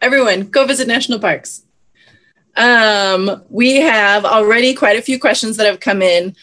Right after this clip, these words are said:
although I did want to verbally answer one question both of us asked to the air, which is the steel bridge is named because it is made of steel, not after Mister Steel.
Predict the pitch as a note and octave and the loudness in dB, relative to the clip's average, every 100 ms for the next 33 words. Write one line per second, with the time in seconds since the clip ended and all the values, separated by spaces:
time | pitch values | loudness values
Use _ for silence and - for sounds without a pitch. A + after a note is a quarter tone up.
0 | _ - G#3+ A3+ A3 B3 C4+ C4+ B3 A#3+ | _ -2 0 2 2 2 2 0 2 2
1 | B3 B3+ A#3 A3 A3+ G#3+ G#3+ A3+ A3+ G#3+ | 2 2 0 0 0 2 2 2 -2 -2
2 | - A3 G3+ G#3 B3+ G3+ G#3+ - F#3+ - | -2 -2 0 0 2 0 0 -2 -4 -6
3 | - F3+ F3+ G3+ F3 F3+ F#3 G3+ G#3 G3 | -2 0 2 2 2 2 2 2 2 0
4 | G#3 - B3 F4+ A3+ F3+ F3+ G3+ - G#3+ | -2 -2 0 2 4 4 4 2 0 -2
5 | A3 A#3+ A#3 A#3 A#3 A3 - B3+ B3+ C4+ | 2 2 2 0 0 -4 -2 0 0 0
6 | A#3 C4+ C4 B3+ - D4 F#3 D3+ F#3 - | 2 2 2 0 0 2 2 0 -4 -2
7 | A3+ A3 F3+ G3+ G3+ G#3 G#3 G#3 G#3 G#3 | 0 2 0 -2 -2 0 2 0 -2 -2
8 | G3 F#3+ E3+ C3+ - | -2 -2 0 0 -2